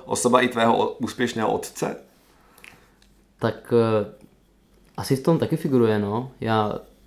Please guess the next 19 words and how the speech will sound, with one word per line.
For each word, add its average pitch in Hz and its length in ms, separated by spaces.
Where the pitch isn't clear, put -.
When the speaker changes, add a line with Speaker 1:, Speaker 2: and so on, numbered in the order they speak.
Speaker 2:
vždycky 120 400
jako 113 200
říkám, 107 320
že 107 80
on 107 320
mě 117 100
do 110 80
toho 110 180
nikdy 110 180
netlačil, 107 440
ani 107 160
m-, 101 160
jako 107 500
máma, 107 220
Speaker 1:
Hmm. 117 80
Speaker 2:
která 107 160
je 104 60
taky 107 200
lékařka. 113 580